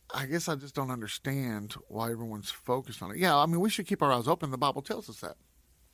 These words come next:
The Bible tells us that we need to pay attention to these things. We need to be ready for when this time comes. We need to be awake and alert and waiting for the end times.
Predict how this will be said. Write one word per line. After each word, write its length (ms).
The 120
Bible 240
tells 320
us 240
that 120
we 160
need 260
to 80
pay 180
attention 580
to 200
these 300
things. 440
We 200
need 280
to 120
be 180
ready 520
for 140
when 220
this 200
time 320
comes. 600
We 100
need 140
to 60
be 120
awake 380
and 120
alert 500
and 260
waiting 540
for 140
the 160
end 220
times. 560